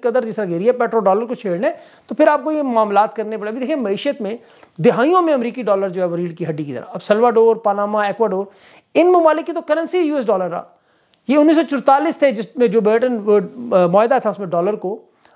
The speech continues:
दुनिया की रिजर्व करेंसी के तौर पर, आपको पता है, बैकअप रखते हैं ना छापने के लिए नोट, बै-, सोना जैसा रखते हैं। अब डॉलर को एक रिजर्व करेंसी के तौर पर ये चौतालीस ममालिक थे इसमें जो शायद इकट्ठे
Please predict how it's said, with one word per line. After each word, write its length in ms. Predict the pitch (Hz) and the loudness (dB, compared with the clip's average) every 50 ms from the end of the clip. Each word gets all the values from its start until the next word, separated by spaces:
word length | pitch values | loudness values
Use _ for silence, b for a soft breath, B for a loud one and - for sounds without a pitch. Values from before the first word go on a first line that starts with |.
| b b 165 | b b -2
दुनिया 260 | 185 208 240 277 277 | 0 2 4 4 4
की 140 | - 302 277 | 2 2 -2
रिजर्व 420 | 208 175 151 135 190 262 269 240 | -2 -2 0 4 4 4 4 4
करेंसी 420 | 190 - 196 170 147 - - 175 | 0 -4 -4 -4 -6 -8 -10 -10
के 80 | 139 151 | -10 -10
तौर 220 | - - 123 - - - | -12 -12 -14 -14 -12 -12
पर, 140 | 143 - | -10 -6
आपको 240 | - 185 180 - 214 | -4 -4 -4 -2 0
पता 180 | 190 233 233 262 | 0 2 2 2
है, 80 | 208 | 2
बैकअप 320 | 170 170 170 170 214 202 170 | 2 0 0 0 -2 -2 -2
रखते 240 | 151 135 - - 190 | -4 -6 -6 -8 -8
हैं 40 | |
ना 60 | 226 233 | -8 -8
छापने 380 | - - 160 151 - 160 160 | -4 -2 -4 -2 -2 -2 -2
के 60 | 147 | -2
लिए 140 | 156 147 143 | -2 -4 -4
नोट, 200 | 143 139 - 190 - b b b b b b b b b - | -6 -8 -10 -10 -14 b b b b b b b b b 0
बै-, 160 | 165 180 180 170 | 2 4 4 4
सोना 300 | 175 - 190 180 190 185 | 2 2 2 4 4 2
जैसा 200 | 165 151 175 160 | 0 0 -2 -4
रखते 160 | 139 - - | -2 0 2
हैं। 60 | - | 2
अब 220 | 233 208 196 - b b b b b b b b b 165 | 2 0 -2 -10 b b b b b b b b b -4
डॉलर 360 | 139 135 214 247 294 320 320 | 2 4 4 6 6 4 4
को 140 | 311 311 294 | 6 4 4
एक 140 | 277 - | 4 2
रिजर्व 300 | 240 196 160 196 233 240 | -2 -4 0 0 0 0
करेंसी 360 | 240 - 226 214 - - 240 208 | 0 -2 -4 -4 -4 -6 -8 -6
के 80 | 233 | -4
तौर 180 | 214 214 208 208 | -2 -2 -2 0
पर 140 | 254 302 294 | -2 -2 -2
ये 220 | 262 269 262 - _ | -2 -4 -4 -6 _
चौतालीस 720 | - 240 - - - 233 220 254 262 247 - - - _ - | -4 -4 -2 2 2 2 2 2 0 -4 -6 -10 -18 _ -6
ममालिक 440 | 180 165 160 156 156 151 151 151 - | -6 -4 -4 -4 -4 -6 -6 -8 -10
थे 40 | 156 | -12
इसमें 180 | - - 180 | -10 -10 -14
जो 120 | 175 - 185 | -12 -12 -8
शायद 260 | - - 175 170 160 | -2 0 0 0 0
इकट्ठे 580 | 160 - _ - - 180 175 - 220 247 - | -4 -12 _ -6 -6 -4 0 0 -2 -2 -2